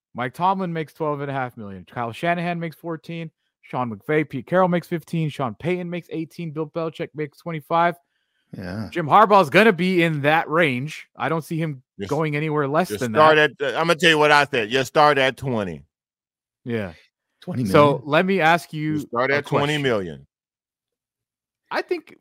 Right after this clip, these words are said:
Speaker 1: personally, I think you gotta, gotta start where, like, Kyle Shanahan's at. Like, neither of them have a Super Bowl. Both of them have
Speaker 3: You
Speaker 1: a incredible,
Speaker 3: start at
Speaker 1: lot of
Speaker 3: twenty million.
Speaker 1: Okay.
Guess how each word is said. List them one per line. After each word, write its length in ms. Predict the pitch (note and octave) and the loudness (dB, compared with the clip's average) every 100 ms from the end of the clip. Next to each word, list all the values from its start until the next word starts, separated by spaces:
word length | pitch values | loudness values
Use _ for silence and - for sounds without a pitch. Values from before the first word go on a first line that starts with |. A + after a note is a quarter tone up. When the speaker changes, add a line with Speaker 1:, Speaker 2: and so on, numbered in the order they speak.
| _ | _
Speaker 1:
personally, 460 | - F#3+ G3 A3 F3 | 0 0 2 0 2
I 80 | |
think 160 | D3+ C#3+ | 0 -2
you 60 | C#3+ | -2
gotta, 160 | C#3+ | 0
gotta 160 | B2 G#2+ | -2 -6
start 280 | - C3+ A#2+ | -6 -6 -6
where, 120 | A2+ | -10
like, 200 | G2 - | -14 -12
Kyle 220 | B2 A#2+ | -10 -8
Shanahan's 600 | - G2 B2+ D3+ D#3 D3 | -10 -8 -6 -6 -6 -6
at. 180 | D#3 E3 | -6 -6
Like, 160 | G2+ F#2 | -8 -10
neither 220 | A#2 B2 | -8 -8
of 100 | B2 | -8
them 80 | B2+ | -8
have 100 | A#2+ | -8
a 60 | |
Super 240 | A#2 B2 B2 | -12 -14 -12
Bowl. 320 | B2+ C3 C3 _ _ _ _ - | -10 -10 -12 _ _ _ _ -4
Both 160 | A2+ | -2
of 80 | B2 | 0
them 80 | B2+ | 0
have 180 | C3 C3 | 0 0
Speaker 3:
You 60 | |
Speaker 1:
a 40 | - | -2
incredible, 280 | - C3+ | 0 2
Speaker 3:
start 160 | C#3 C#3+ | 4 2
at 140 | C#3 | 0
Speaker 1:
lot 160 | B2+ B2+ | 0 -2
of 60 | A#2+ | -6
Speaker 3:
twenty 540 | A#2+ B2 B2+ B2+ B2+ | -8 -4 -2 -2 -2
million. 500 | A#2+ G#2+ F#2+ E2+ D2 | -4 -4 -4 -6 -10
Speaker 1:
Okay. 420 | C#3 - B2+ F#2+ | -10 -8 -10 -10